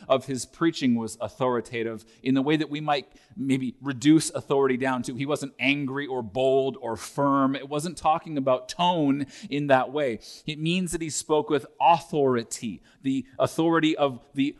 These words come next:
author, the only one who could bring the truth to bear, the original intent in that way. He's talking about, uh, uh, the, the way to be human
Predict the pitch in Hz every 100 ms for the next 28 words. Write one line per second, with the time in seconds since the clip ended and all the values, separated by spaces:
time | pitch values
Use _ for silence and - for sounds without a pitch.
0 | _ 143 156 - - 95 104 143 151 175
1 | 170 151 175 165 139 147 - 139 104 120
2 | 147 165 175 160 - 139 - 165 156 -
3 | 127 139 147 120 143 135 135 170 156 175
4 | 160 156 151 147 127 - 180 156 107 135
5 | 131 135 127 123 135 101 - - 156 151
6 | 175 170 175 160 139 147 127 - _ 127
7 | 135 135 120 131 131 135 135 _ 139 135
8 | 151 180 190 - - 165 160 156 123 185
9 | 185 139 131